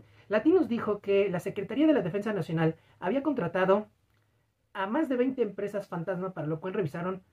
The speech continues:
novecientos seis contratos. Según lo que presentaron en el video, la sedena había contratado de manera turbia a algunas empresas para realizar, eh, trabajos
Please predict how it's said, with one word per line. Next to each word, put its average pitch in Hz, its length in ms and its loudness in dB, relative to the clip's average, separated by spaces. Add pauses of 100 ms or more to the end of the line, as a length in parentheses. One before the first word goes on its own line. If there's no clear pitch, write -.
(240)
novecientos 202 720 -4 (100)
seis - 460 -8 (160)
contratos. 151 640 -6 (840)
Según 269 300 2
lo 392 80 6
que 262 80 0
presentaron 214 560 0
en 165 200 4
el 151 120 6
video, 196 580 4 (460)
la 185 180 -4
sedena 240 480 0 (640)
había 254 280 -6
contratado 220 680 0
de 190 140 -2
manera 202 380 -4
turbia 233 760 2 (1120)
a 160 160 -10
algunas 240 340 -4
empresas 269 540 -6 (300)
para 226 220 -4
realizar, 208 640 -4
eh, 160 500 -2 (960)
trabajos 196 640 -2